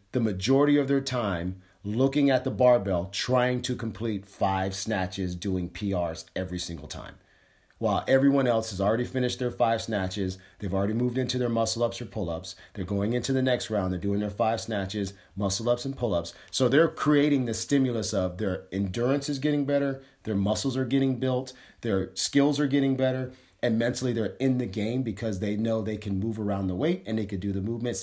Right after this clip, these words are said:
so they have confidence. So that's more, that's another stimulus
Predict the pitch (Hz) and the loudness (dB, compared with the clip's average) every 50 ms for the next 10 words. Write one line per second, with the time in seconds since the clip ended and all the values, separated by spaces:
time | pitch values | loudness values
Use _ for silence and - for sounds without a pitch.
0 | 104 95 - - 101 95 95 98 95 98 - - 160 175 165 - - 98 71 - | -6 -8 -6 -4 -2 -2 0 0 -2 -4 -4 -4 -2 -2 -2 -4 -6 -8 -8 -8
1 | - - - - - - - _ - - 113 98 120 139 156 - - - - 135 | -10 -14 -14 -16 -20 -20 -20 _ -8 -4 0 4 4 4 4 2 -4 -8 -6 -4
2 | 123 127 139 160 160 156 - - 123 131 - - 131 143 165 151 147 - - - | -2 0 2 2 2 2 0 0 0 0 0 0 2 2 2 2 0 -2 -2 -2
3 | 117 101 101 95 92 92 - - | -2 0 0 0 -2 -4 -6 -8